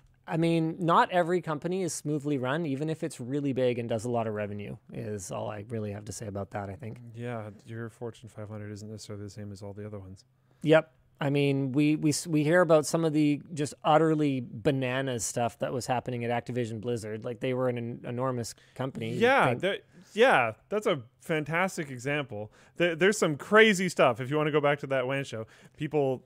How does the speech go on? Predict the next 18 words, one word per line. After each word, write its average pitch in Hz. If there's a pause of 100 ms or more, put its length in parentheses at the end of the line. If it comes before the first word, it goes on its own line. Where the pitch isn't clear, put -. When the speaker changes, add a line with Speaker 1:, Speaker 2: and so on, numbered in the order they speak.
(140)
Speaker 2:
oh 147
man, 110 (140)
yeah. 123 (100)
You 135
wanna 180
talk 175
about 165 (340)
<laughs> -
ill-managed 170
things 170
and, 147
like, 123 (260)
intense 147
levels 139
of, 117
of, 117
uh, 110 (180)
oversight. 127